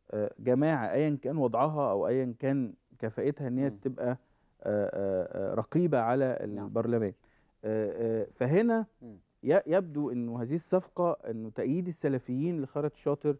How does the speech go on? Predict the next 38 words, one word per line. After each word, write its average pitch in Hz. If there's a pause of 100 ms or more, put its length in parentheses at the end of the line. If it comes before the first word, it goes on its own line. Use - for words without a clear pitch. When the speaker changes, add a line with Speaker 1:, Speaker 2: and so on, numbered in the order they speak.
(220)
Speaker 2:
مم. 104
Speaker 1:
مقابل 151
إنه 147
تبقى 117
الأجندة 143
السلفية 143 (300)
موجودة، 131
وهي 117
الأجندة 131
السلفية 123
أول 120
حاجة 120
فيها 123
اللي 113
هو 123
Speaker 2:
مم. 123
Speaker 1:
تطبيق 110
الشريعة 110
الإسلامية. 95 (100)
Speaker 2:
من 135
ضمن 156
الحاجات 127
برضو 127
اللي 120
حضرتك 123 (160)
يعني 113
تأكيدا 143
للكلام 123
ده، 147
أنا 156
شفت -
ال-، 117
المتحدث 117
الرسمي 127
للسلفيين 107
أو 107 (320)
حزب 107
النور، 165